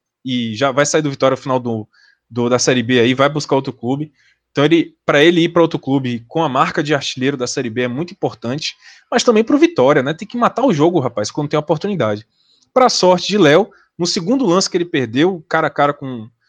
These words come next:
o goleiro, foi escanteio. No escanteio, é, o Lucas Crispim faz um pênalti bobo, porque eu achei que ele foi bobo, ele puxou o Wallace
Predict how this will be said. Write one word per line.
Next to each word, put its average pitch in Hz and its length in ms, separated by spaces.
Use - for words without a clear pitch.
o 135 60
goleiro, 131 480
foi 190 160
escanteio. 196 640
No 175 160
escanteio, 220 760
é, 131 580
o 139 260
Lucas 151 340
Crispim 151 560
faz 143 280
um 156 120
pênalti 170 640
bobo, 180 520
porque - 160
eu 180 60
achei 170 220
que 175 60
ele 190 100
foi 214 140
bobo, 160 360
ele 160 80
puxou 165 320
o - 20
Wallace 151 580